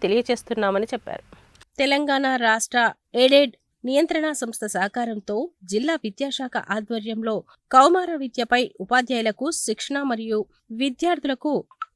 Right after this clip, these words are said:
పోస్టర్ మేళా నిర్వహించారు. ఈ కార్యక్రమంలో డీఈఓ బొల్లారం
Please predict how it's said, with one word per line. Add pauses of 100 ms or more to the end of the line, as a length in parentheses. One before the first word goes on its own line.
(100)
పోస్టర్
మేళా (220)
నిర్వహించారు. (280)
ఈ (100)
కార్యక్రమంలో (120)
డీఈఓ (380)
బొల్లారం